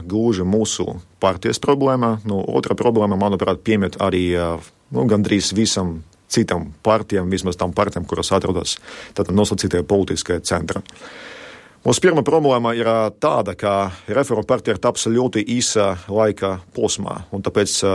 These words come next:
īsti kļūst par partiju li-, jeb, ā, organizāciju, kura spēj, ā, efektīvi sadarboties, ā,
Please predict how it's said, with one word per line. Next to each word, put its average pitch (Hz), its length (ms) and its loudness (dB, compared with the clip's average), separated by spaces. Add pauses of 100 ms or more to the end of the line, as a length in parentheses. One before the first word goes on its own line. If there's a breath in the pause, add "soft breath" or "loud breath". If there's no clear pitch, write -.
(100)
īsti 120 420 0
kļūst 113 320 -2
par 98 120 2 (120)
partiju 98 600 0 (180)
li-, 90 220 -6
jeb, 92 260 0
ā, 90 340 2 (160)
organizāciju, - 960 -2 (540 loud breath)
kura 92 260 0
spēj, 92 380 2
ā, 90 160 2 (120)
efektīvi 92 540 0
sadarboties, 90 720 0
ā, 90 120 0